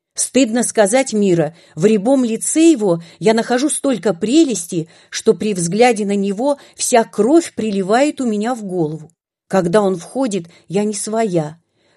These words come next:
когда вдруг заговорит, я содрогаюсь. Когда он сидит в комнате,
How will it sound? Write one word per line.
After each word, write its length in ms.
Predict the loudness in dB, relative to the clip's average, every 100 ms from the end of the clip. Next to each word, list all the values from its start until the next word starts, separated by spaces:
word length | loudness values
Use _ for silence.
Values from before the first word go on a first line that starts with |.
| 0
когда 300 | 2 4 2
вдруг 260 | 2 -2
заговорит, 720 | 2 2 2 2 2 2 -2 _ _ -4
я 160 | 0
содрогаюсь. 960 | 0 0 0 0 0 0 -2 -4 -10 -16 _ _ _ _
Когда 320 | -2 0 2
он 140 | 2 0
сидит 400 | -2 -4 -4 -6
в 100 | -10
комнате, 680 | 0 2 2 -2 -2 -4